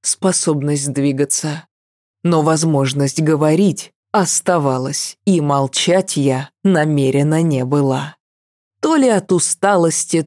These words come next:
то ли от страха, остатки здравомыслия, кажется, вовсе меня покинули. Я не буду покорной жертвой, пусть и не надеется. Без моего согласия не поженят, а я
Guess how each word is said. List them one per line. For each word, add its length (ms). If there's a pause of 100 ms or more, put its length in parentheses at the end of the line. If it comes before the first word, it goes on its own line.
то 160
ли 100
от 200
страха, 720 (280)
остатки 680
здравомыслия, 960
кажется, 720
вовсе 540
меня 320
покинули. 760 (580)
Я 320
не 200
буду 380
покорной 680
жертвой, 640 (160)
пусть 500 (140)
и 140
не 180
надеется. 880 (720)
Без 300
моего 420
согласия 800
не 220
поженят, 720
а 160
я 460